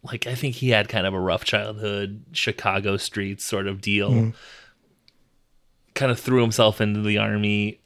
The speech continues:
Speaker 1: whatever. Uh, a weird story my dad told me, like, not recently, but not long ago. Like, he was over in Vietnam before, like, Vietnam was a thing, 'cause he was kind of, like, I think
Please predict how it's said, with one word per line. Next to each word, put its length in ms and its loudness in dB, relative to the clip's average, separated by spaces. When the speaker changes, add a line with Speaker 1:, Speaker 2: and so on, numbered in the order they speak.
Speaker 1:
whatever. 460 -2
Uh, 180 -4
a 60 -2
weird 240 4
story 220 6
my 120 4
dad 200 4
told 160 -2
me, 180 -2
like, 340 -4
not 320 -2
recently, 360 2
but 260 -4
not 340 -2
long 320 0
ago. 320 0
Like, 300 2
he 200 6
was 200 6
over 240 6
in 160 4
Vietnam 680 0
before, 360 4
like, 360 0
Vietnam 1040 -2
was 200 4
a 80 2
thing, 220 4
'cause 140 -4
he 80 2
was 100 2
kind 220 -2
of, 80 0
like, 260 -2
I 60 -2
think 480 -8